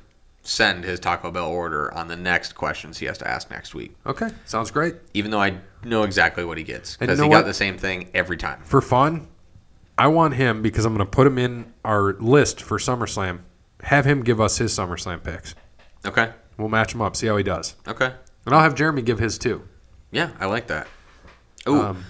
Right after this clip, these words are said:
Speaker 1: and then, you know, maybe we can give away a shirt to whoever has more. Or
Speaker 2: If
Speaker 1: we,
Speaker 2: they beat us.
Speaker 1: Or we just keep 'em,
Speaker 2: Yeah,
Speaker 1: 'cause
Speaker 2: we'll
Speaker 1: they,
Speaker 2: keep 'em.
Speaker 1: they won't beat us.
Speaker 2: Yeah.
Speaker 1: All right, number eight, and this is the last one. I'll send you a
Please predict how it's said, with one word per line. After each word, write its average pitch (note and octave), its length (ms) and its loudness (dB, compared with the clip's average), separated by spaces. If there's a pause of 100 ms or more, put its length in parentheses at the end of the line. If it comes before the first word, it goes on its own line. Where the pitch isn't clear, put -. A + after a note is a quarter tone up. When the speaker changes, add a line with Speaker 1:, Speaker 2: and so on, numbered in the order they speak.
(320)
Speaker 1:
and A2 100 -2
then, G#2 320 2 (240)
you G#2 100 -8
know, F#2 140 0
maybe G2 540 2 (220)
we G2 120 -6
can F#2 220 -10
give G2 140 -2
away F2+ 180 -4
a D#2+ 60 -4
shirt - 360 -2
to F#2+ 60 -10
whoever E2+ 480 -6
has F2 560 -4
more. F#2+ 300 -8 (520)
Or C3+ 100 2
Speaker 2:
If F3+ 60 6
Speaker 1:
we, F#3+ 60 2
Speaker 2:
they A#2+ 120 4
beat G#2 220 2
us. D#2+ 240 -4
Speaker 1:
Or G#2+ 120 4
we F2 80 0
just D#2 160 -10
keep - 200 -10
'em, F2+ 120 -16 (160)
Speaker 2:
Yeah, A2 140 0
Speaker 1:
'cause G2 80 0
Speaker 2:
we'll G2 80 0
Speaker 1:
they, E2 120 -4
Speaker 2:
keep E2+ 120 -8
'em. F2 80 -8
Speaker 1:
they F#2 100 -2
won't D#2 180 -10
beat - 180 -12
us. - 200 -16 (120)
Speaker 2:
Yeah. F2 200 -8 (680)
Speaker 1:
All B2+ 80 4
right, G#2 220 2 (140)
number D3 280 4
eight, A#2+ 260 6
and G#2+ 120 -6
this A2+ 120 -6
is A#2 60 -6
the A2 80 0
last G#2+ 300 2
one. F2+ 200 -4 (720)
I'll A2+ 140 2
send G3+ 440 2
you G#3+ 240 -2
a - 40 2